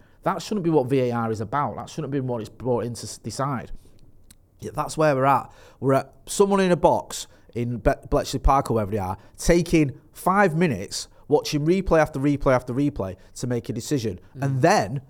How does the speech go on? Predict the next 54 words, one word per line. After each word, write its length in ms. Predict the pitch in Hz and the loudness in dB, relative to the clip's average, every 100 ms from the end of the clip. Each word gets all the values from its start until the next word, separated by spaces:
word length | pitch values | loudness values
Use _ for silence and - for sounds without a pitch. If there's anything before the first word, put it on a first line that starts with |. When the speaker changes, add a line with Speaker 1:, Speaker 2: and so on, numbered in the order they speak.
| _ | _
Speaker 1:
sending 340 | - 151 139 135 | 0 2 2 0
the 60 | |
referee 440 | 139 - 131 160 185 | 0 0 2 2 2
to 140 | 160 | 0
the 80 | 123 | -2
screen 440 | - 113 92 98 - _ _ - | -6 -8 -8 -14 -20 _ _ -6
to 120 | 135 | -2
look 240 | 135 - | -2 -2
at 60 | 113 | -6
it. 180 | 95 - - - | -6 -12 -16 -4
And 100 | 139 | 2
what 160 | 185 | 4
annoys 280 | 175 185 156 | 6 4 4
me 60 | 160 | 4
about 220 | 151 143 | 4 4
that 140 | 160 127 | 4 2
as 120 | 120 | 2
well 240 | 143 117 | 2 2
is 240 | 92 87 - - - - - - _ _ | -2 -10 -16 -20 -20 -20 -20 -20 _ _
sometimes 560 | - 202 226 185 127 110 | 0 2 2 2 2 0
we 60 | |
do 140 | 131 202 | 0 0
these 180 | 214 - | 0 -2
things 180 | 143 | -4
back 200 | - - - | -2 -2 -2
to 100 | 123 | -6
front 300 | 156 160 127 | -2 -2 -2
where 300 | 127 123 - - - - - | -2 -2 -4 -16 -20 -16 -4
you 160 | 196 | -2
can 180 | 208 185 | 0 0
have 120 | 180 | 2
a 60 | 156 | 2
V 260 | 165 147 | 4 4
A 60 | 135 | 4
R 100 | 127 | 4
decision 380 | 110 - 113 104 | 0 -4 -4 -2
where 120 | 104 | -2
the 60 | 107 | 0
referee's 400 | 123 - 127 104 | -2 -2 -4 -2
gone 120 | 110 | -4
and 80 | 120 | -2
looked 220 | - - | -6 -8
at 120 | 82 | -10
it, 60 | - - _ - | -10 -20 _ -6
and 100 | 147 | -2
you're 80 | |
slowing 380 | 147 - 190 208 | -2 4 6 6
it 120 | 175 | 2
down 220 | 151 151 156 | 2 4 2
and 80 | |
you're 80 | 127 | -2
slowing 300 | - 147 135 | -2 0 0
it 80 | 120 | 0
down, 280 | 143 117 | 0 -2